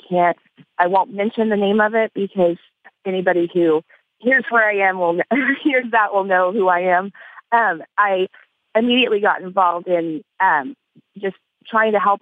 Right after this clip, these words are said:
other people that, you know, who are coming through. So there's a lot of people that come from prison and go into Sober Living to try to change their life.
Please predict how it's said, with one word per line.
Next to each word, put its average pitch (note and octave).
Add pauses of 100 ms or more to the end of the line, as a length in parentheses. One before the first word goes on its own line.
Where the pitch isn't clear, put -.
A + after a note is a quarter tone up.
other F#3+
people F3+
that, E3
you F3+
know, D3 (120)
who E3
are D3 (140)
coming G3+
through. E3 (380)
So C4
there's B3+
a C4
lot A#3+
of C4+
people A3+
that F#3+
come G3+
from F#3
prison F3
and E3+
go D#3+
into E3
Sober D#3+
Living D3+
to D#3
try D3
to D#3
change E3
their D#3
life. C3+